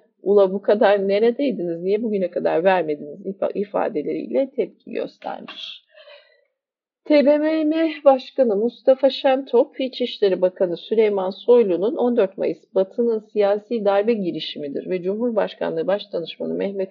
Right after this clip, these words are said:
Uçum'un "iktidar değişikliği Türkiye'nin tam bağımsızlığına darbe olur" sözlerine ilişkin "Seçim seçimdir, darbe ve müdahaleler müdahaledir.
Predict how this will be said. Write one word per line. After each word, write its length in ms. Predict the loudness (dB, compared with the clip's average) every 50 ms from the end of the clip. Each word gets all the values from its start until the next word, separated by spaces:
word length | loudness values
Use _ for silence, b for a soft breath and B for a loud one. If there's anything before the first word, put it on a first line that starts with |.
| -8 -10
Uçum'un 420 | -12 -12 -12 -10 -8 -8 -6 -6
"iktidar 640 | -8 -8 -12 -14 _ -10 -4 -2 0 0 0 -2 -2
değişikliği 420 | -4 -6 -6 -8 -10 -10 -10 -10
Türkiye'nin 520 | -8 -10 -12 -12 -10 -10 -8 -6 -6 -6 -6
tam 300 | -6 -6 -6 -4 -2 -2
bağımsızlığına 840 | -2 -2 -4 -6 -8 _ -10 -8 -6 -6 -4 -4 -4 -6 -4 -2
darbe 400 | 0 0 2 0 2 4 2 2 2
olur" 240 | 2 -4 -2 -4 -4
sözlerine 600 | -6 -6 -6 -4 -4 -2 -2 -2 -2 -2 -4 -6
ilişkin 640 | -6 -6 -6 -6 -6 -8 -8 -6 -6 -6 -6 -6 _ _ _ B B B B B B B B _
"Seçim 520 | _ -2 0 0 0 0 -4 -4 -4 -6
seçimdir, 720 | -8 _ -10 -10 -8 -4 -4 -2 0 2 0 0 -2 -4 _ b b b b b _ 2
darbe 420 | 4 4 6 4 4 4 4 2 2
ve 120 | 0 -2
müdahaleler 880 | -2 -2 -2 -2 -2 0 -2 -2 -2 0 0 0 0 0 -2 -4 _ _
müdahaledir. 880 | -6 -4 -2 -2 0 0 0 2 0 0 -2 -4 -12 -20 -20 -20 -20